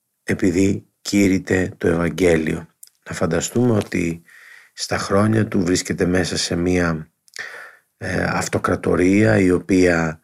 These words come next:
έχει ως βασική της,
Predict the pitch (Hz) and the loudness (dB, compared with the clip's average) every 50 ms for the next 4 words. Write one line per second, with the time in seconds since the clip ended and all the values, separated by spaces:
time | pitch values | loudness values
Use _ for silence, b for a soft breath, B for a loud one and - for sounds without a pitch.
0 | b b b b b b b b b _ _ _ _ _ _ _ _ _ - - | b b b b b b b b b _ _ _ _ _ _ _ _ _ -20 -20
1 | _ _ _ _ _ - 120 110 104 90 - - - 101 98 90 87 85 92 95 | _ _ _ _ _ 0 2 2 2 2 0 0 0 2 2 2 2 0 0 0
2 | 87 82 - - - - - - 131 135 123 90 - - 92 90 85 - - - | 0 0 -2 -4 -6 -6 -2 2 4 4 4 4 2 -2 -4 -2 -2 -2 -4 -6
3 | - - B | -8 -10 B